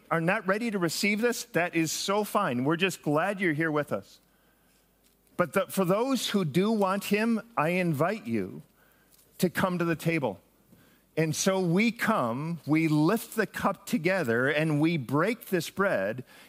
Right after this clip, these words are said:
in the presence of God again, praying to God, "Oh, Father, would you feed us with this? We want Jesus. Strengthen us as we take this meal."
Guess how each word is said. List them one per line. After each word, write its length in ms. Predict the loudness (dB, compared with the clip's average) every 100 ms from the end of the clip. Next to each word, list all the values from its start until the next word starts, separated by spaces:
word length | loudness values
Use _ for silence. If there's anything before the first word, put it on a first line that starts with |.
| -4
in 140 | 0
the 80 | 0
presence 560 | 0 0 0 0 0 -2
of 120 | 0
God 300 | 0 0 -2
again, 560 | -2 -2 -2 -6 -12 -16 _ -20 -20 -14
praying 480 | -2 0 2 2 0
to 280 | 0 0 0
God, 560 | 0 2 2 0 -2 0
"Oh, 140 | -2
Father, 580 | -2 -4 -2 0 0 0
would 180 | 0 2
you 140 | 2
feed 340 | 0 -2 0 2
us 220 | 0 -2
with 160 | -2 0
this? 260 | -4 0
We 260 | 0 2 4
want 340 | 2 0 -4
Jesus. 920 | -2 0 2 0 0 -2 -4 -8 -14 -18 _ -20 _ -20 _ -4
Strengthen 680 | -2 0 0 0 0 0
us 280 | 2 0 -2
as 240 | -2 0 2
we 160 | 0
take 280 | 0 -2 -2
this 300 | -4 -6 -2
meal." 260 | -4 -4